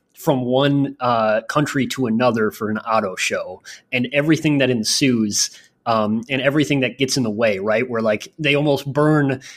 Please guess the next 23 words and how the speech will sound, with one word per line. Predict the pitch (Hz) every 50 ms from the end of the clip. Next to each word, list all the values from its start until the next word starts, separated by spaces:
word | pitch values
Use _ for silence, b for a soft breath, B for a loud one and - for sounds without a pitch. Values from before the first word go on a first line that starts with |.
| B B
the | 131 131 139 127 123 120 120 120 107 - - - _ _
France | - - - 165 147 156 160 127 -
down, | 127 120 113 104 90 95 95
right? | 101 113 120 131 151 -
Because, | - 135 - 147 131
like, | 135 131 117 -
they're, | 135 123 120 117 117 117 117 147 139 -
everybody | 139 143 151 156 143 156 151
gets | 135 151 147 139 -
into | 147 143 139 135 120
a | 120
car | - 151 147 143 143
accident, | 135 135 127 - 131 135 127 120
everybody, | 127 120 127 131 123 135 131 123
nobody | 131 147 151 151 160 147
knows | 139 139 135 135 135
what's | 139 127 -
going | - - 131 131 117 117
on, | 117 117 120 113
et | 110 -
cetera, | - 143 127 123 117 110
et | 104 -
cetera. | - 123 117 127 143 151 143